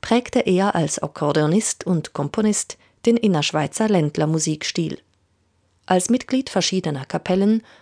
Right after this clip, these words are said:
war er auch im Ausland auf Tournee. Willi Valotti spielte ebenfalls Kontrabass und Klavier und war als Lehrer an verschiedenen Musikschulen tätig.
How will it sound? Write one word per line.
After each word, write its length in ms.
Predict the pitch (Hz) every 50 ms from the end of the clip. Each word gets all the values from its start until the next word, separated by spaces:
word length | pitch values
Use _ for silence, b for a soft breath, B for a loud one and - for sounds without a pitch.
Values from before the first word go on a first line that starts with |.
| b b
war 260 | 185 185 175 185 -
er 160 | 233 233 -
auch 200 | - 214 214 -
im 180 | 247 240 240 -
Ausland 520 | 214 180 156 - - 156 139 143 147 -
auf 160 | 147 139 -
Tournee. 380 | - - 165 165 160 151 - - _ _ _ _ _ _ _ _ _ _ _ _ _ _ _ -
Willi 300 | - 147 156 151 151 143
Valotti 440 | 151 156 196 233 233 - - 240 233
spielte 420 | - - - 220 226 - - 233
ebenfalls 540 | - 208 185 180 175 - - 143 139 - -
Kontrabass 600 | - - 196 190 - 180 165 160 156 160 - -
und 180 | - 151 139 -
Klavier 480 | - 170 151 156 175 175 190 180 175 B B B B B B B
und 140 | - 214 208
war 140 | 220 226 -
als 200 | 240 247 - -
Lehrer 380 | 185 175 170 170 180 196 214 -
an 120 | 226 220
verschiedenen 600 | - 233 226 - - 160 151 151 151 160 165 170
Musikschulen 680 | 180 208 208 185 160 143 - - - 147 147 147 147 147
tätig. 540 | - - 139 - - - - - - -